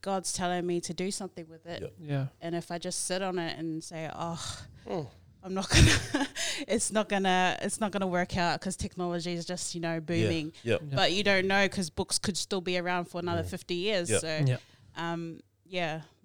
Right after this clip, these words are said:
Speaker 1: I just have God in my head saying, um, "What are you doing?
Speaker 2: Yeah.
Speaker 3: Yeah, that's
Speaker 1: What
Speaker 3: cool.
Speaker 1: have you done?" <laughs>
Speaker 2: No, 'cause as, as a teacher, and I think I spoke about this with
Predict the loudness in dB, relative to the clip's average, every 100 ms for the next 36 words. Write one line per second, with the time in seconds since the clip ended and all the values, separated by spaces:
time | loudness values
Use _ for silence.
0 | _ -10 -8 -2 0 0 0 0 0 -2
1 | -4 -4 -4 -4 -2 -2 -4 -6 -8 -10
2 | -12 -16 _ _ _ -10 -8 -6 -6 -8
3 | -10 -12 -12 -14 -14 _ _ -4 -2 -2
4 | -4 -4 -4 -4 -10 -12 -14 -10 -10 -10
5 | -18 _ 4 8 10 8 8 4 4 2
6 | 0 0 0 0 0 -6 -8 -8 -8 -6
7 | -6 -4 -10 -10 -14 -12 -12